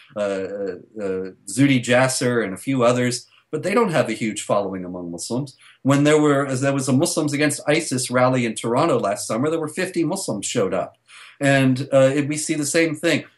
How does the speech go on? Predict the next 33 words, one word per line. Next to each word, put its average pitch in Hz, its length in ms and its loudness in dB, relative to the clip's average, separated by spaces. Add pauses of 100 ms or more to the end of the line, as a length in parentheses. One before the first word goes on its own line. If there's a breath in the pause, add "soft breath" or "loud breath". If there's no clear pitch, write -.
(180)
A 139 160 4
tiny 175 480 0
handful 151 500 -4
of 123 80 -4
Muslims 127 420 -4
comes 131 300 -2
out 123 180 4
against 135 540 -6 (240 soft breath)
jihad 113 420 -2
terror, 85 420 -6 (200 soft breath)
whereas 131 540 2 (640)
when 139 160 -2
there 160 80 0
was 151 160 -2
a 127 40 0
rally 131 440 2
in 117 260 -6
twenty 151 240 -2
fifteen 143 760 -2 (180 soft breath)
after 143 260 -2
the 127 100 -4
Charlie 139 380 0
Hebdo 131 340 -2
cartoonists 160 640 -4
were 113 100 -4
murdered 127 460 -2 (340 soft breath)
in 123 200 -2
Paris, 165 720 0 (200)
there 139 220 0
was 139 160 0
a 135 80 -2
rally 143 560 2
not 160 400 0